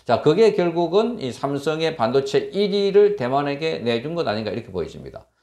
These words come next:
그러니까 우리 삼성을 키워가지고 전 세계 글로벌 기업이고 대한민국의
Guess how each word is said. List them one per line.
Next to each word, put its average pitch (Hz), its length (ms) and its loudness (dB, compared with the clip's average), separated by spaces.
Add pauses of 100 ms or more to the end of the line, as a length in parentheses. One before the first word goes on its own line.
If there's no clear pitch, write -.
(120)
그러니까 143 580 2
우리 127 240 -2
삼성을 185 840 -2
키워가지고 139 640 2
전 165 180 0
세계 165 280 -2
글로벌 151 400 2
기업이고 151 420 -2
대한민국의 170 760 0